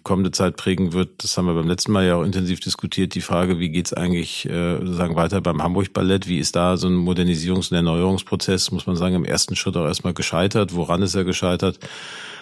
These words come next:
Und, äh, wie stellt man sicher, dass die Institution eine gute, eine gute Zukunft hat? Ähm, das wird sicherlich eine Aufgabe sein, die bleibt. Und, äh, das ist auch etwas, was das Jahr sehr stark überprägt hat, was ein Stück weit aber auch davon,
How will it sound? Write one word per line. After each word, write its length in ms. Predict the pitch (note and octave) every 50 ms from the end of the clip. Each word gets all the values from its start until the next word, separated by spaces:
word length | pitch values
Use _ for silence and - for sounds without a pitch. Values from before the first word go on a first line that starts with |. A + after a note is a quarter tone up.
| - -
Und, 560 | _ - E2+ E2 E2 E2+ E2 E2 - - -
äh, 300 | - - D#2+ E2+ E2 D#2+ -
wie 400 | - - - G2+ G2+ F#2 F2+ F#2+
stellt 280 | F#2 - - F2+ E2 D#2
man 160 | E2+ E2+ E2+
sicher, 280 | D#2 F2+ E2+ G2+ F2 E2
dass 200 | E2+ D#2+ - -
die 120 | - D2
Institution 580 | D#2+ F2+ - - - F#2 F2 - - F#2 F2+ F2
eine 100 | F#2 E2
gute, 480 | - F#2 F2 - F#2 F2+ F2 E2+ E2+ B2 - - -
eine 220 | F#2+ G2 F2+ F2+ D#2
gute 240 | F2 F#2 E2+ F#2+
Zukunft 480 | D#2 - - G2+ F#2+ - G#2 F#2+ - -
hat? 480 | G2+ F#2+ F#2+ - - - - - - -
Ähm, 460 | G#2 F#2 F#2+ F#2+ F#2 F#2 F#2 F2+ F2 -
das 220 | - F2 - -
wird 120 | F#2+ E2
sicherlich 340 | - F#2 E2 G2 F2+ E2 D#2
eine 120 | E2 F2+ C2+
Aufgabe 400 | C#2 E2+ - - F#2 E2+ D#2+ E2+
sein, 220 | D#2 F#2 E2+ F2
die 120 | D#2+ E2+
bleibt. 500 | D2+ D#2 D#2+ D#2+ D#2+ F2+ G2+ G#2 - -
Und, 520 | - E3+ F2+ F2+ F2 F2 F2+ F2 D#2 - -
äh, 160 | C#2+ D2+ E2+
das 180 | D2+ F2 E2 -
ist 20 |
auch 120 | - E2
etwas, 300 | F2+ F2 D#2 - E2+ D#2
was 140 | F2 D#2+ -
das 140 | - D#2 E2
Jahr 260 | E2 D#2 D2+ F2 G2+
sehr 180 | F2 F#2 F#2 D#2+
stark 260 | - - F2 E2 -
überprägt 540 | F2 D#2+ F2 D#2+ - - F2+ F2+ E2+ - -
hat, 160 | G2+ - -
was 140 | F2 D#2+ -
ein 60 | E2
Stück 260 | - - - G2 -
weit 100 | G#2 F2
aber 220 | - D#2+ - - -
auch 120 | A#2+ A2+
davon, 500 | - - A2+ - - - F#2+ E2+ F2 D#2+